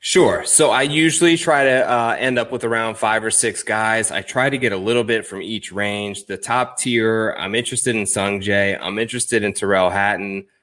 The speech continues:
Uh, I'm interested in, you know, I haven't had a chance to really dive too much into the pricing yet, but I'm interested in Louis that we've spoken about. And then Frankie Molinari, who we didn't speak about. He's been really playing some good golf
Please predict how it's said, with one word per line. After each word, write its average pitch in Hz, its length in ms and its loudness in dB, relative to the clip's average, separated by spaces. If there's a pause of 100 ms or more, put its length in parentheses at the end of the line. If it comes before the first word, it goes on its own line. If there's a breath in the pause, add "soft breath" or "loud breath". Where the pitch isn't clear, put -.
(100)
Uh, 98 220 -2
I'm 98 200 -6
interested 113 760 0
in, 104 460 -2
you 135 180 0
know, 131 60 2
I 113 100 2
haven't 139 220 0
had 127 160 2
a 101 60 2
chance 107 340 2
to 110 80 0
really 104 240 2
dive 98 320 0
too - 160 -6
much 104 220 -4
into 101 160 -10
the 98 80 -10
pricing 104 400 -4
yet, 107 160 -2
but 101 100 -4
I'm 104 100 -6
interested 113 360 -2
in 95 160 0
Louis 104 240 4
that 107 100 2
we've 98 100 -2
spoken 107 360 0
about. 104 200 0
And 117 120 0
then 123 100 2
Frankie 143 380 0
Molinari, 143 580 4
who 104 80 -2
we 110 120 2
didn't 127 240 0
speak - 300 -4
about. 80 240 -8 (360 soft breath)
He's - 80 -20
been 117 100 -4
really 120 240 2
playing 113 300 -2
some 104 200 -8
good 101 200 -4
golf 104 440 0